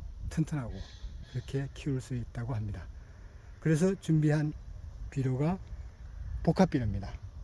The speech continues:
보통 제가 오늘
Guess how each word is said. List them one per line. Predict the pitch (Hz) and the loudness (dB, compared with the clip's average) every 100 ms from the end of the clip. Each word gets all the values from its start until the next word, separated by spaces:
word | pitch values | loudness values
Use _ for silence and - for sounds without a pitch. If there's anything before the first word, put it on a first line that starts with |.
| - - - - | -10 -10 -10 -4
보통 | 143 139 123 156 175 - - - - - - - - - | -2 0 0 0 -2 -8 -14 -14 -12 -8 -8 -8 -6 -6
제가 | - 139 | 0 2
오늘 | 139 143 147 | 4 4 2